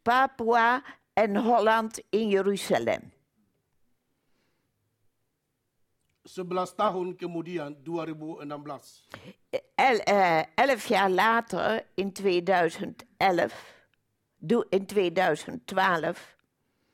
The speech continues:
Speaker 2: Jack van der Tang datang ke Papua dan membasuh semua kaki dari pejabat Papua.
Speaker 1: Toen is Jack naar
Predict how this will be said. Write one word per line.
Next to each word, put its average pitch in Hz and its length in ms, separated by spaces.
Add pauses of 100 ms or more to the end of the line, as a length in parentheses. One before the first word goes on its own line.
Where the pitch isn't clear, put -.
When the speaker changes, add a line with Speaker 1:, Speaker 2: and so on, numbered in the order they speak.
(160)
Speaker 2:
Jack 180 240
van 185 160
der 190 160
Tang 196 240
datang 196 400
ke 180 80
Papua 180 400
dan 175 80
membasuh 185 460
semua 180 340
kaki 175 300
dari 156 160
pejabat 160 420
Papua. 156 400 (800)
Speaker 1:
Toen 196 320
is 196 320 (160)
Jack 226 480 (200)
naar 190 440